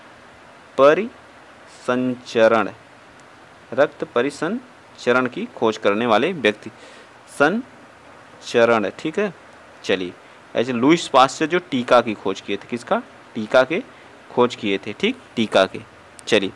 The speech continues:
माइक्रो, माइक्रोबायोलॉजी के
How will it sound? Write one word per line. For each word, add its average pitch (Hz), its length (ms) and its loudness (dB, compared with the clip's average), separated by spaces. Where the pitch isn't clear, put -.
माइक्रो, 117 640 4
माइक्रोबायोलॉजी 147 840 6
के 165 280 0